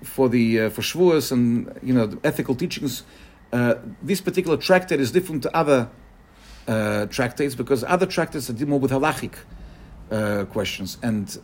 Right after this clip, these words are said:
Pirkei Avos deal more with, with m-, more. It's called Lifnim Mishuras Hadin, of ethical behavior which is above and beyond the letter of the law, and that is one of the reasons why we learn it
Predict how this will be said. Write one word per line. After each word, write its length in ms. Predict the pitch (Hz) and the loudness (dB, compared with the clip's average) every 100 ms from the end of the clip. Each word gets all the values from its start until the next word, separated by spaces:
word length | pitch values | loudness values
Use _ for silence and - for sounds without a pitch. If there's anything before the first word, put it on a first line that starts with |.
| - - | -20 -6
Pirkei 180 | 156 120 | -4 4
Avos 340 | 185 180 120 | 4 4 0
deal 80 | 151 | -2
more 160 | 151 | 0
with, 200 | 143 135 | 0 0
with 280 | 113 131 - | 2 0 0
m-, 320 | - 135 135 117 | -4 -2 -4 -4
more. 420 | 139 147 139 85 - - - - - - | -2 2 2 2 -4 -16 -18 -20 -20 -10
It's 140 | - | -8
called 200 | - 160 | -2 2
Lifnim 260 | 139 131 170 | 2 0 -2
Mishuras 420 | 135 160 143 139 | -2 2 2 2
Hadin, 280 | 117 135 95 - - - | 2 2 2 -4 -18 -6
of 140 | - | 0
ethical 400 | - 180 180 175 | 2 2 2 -2
behavior 320 | 131 170 185 | 2 4 6
which 180 | 151 139 | 4 2
is 140 | 139 - | -2 -4
above 380 | 135 113 175 160 | -2 2 4 4
and 140 | 139 | 2
beyond 480 | 131 143 185 156 135 - - - | 4 6 6 4 -2 -10 -20 -6
the 80 | 110 | 4
letter 220 | 131 135 | 6 8
of 80 | 117 | 6
the 80 | 113 | 2
law, 280 | 110 87 - | 2 0 -4
and 140 | 107 | -2
that 100 | 139 | 0
is 120 | 131 | 0
one 360 | - - 120 123 | -4 -8 -4 -2
of 120 | 113 | 0
the 60 | 123 | 0
reasons 340 | 135 120 101 | 0 0 -2
why 100 | 113 | 0
we 100 | 113 | 0
learn 200 | 110 120 | 2 2
it 160 | 107 | 2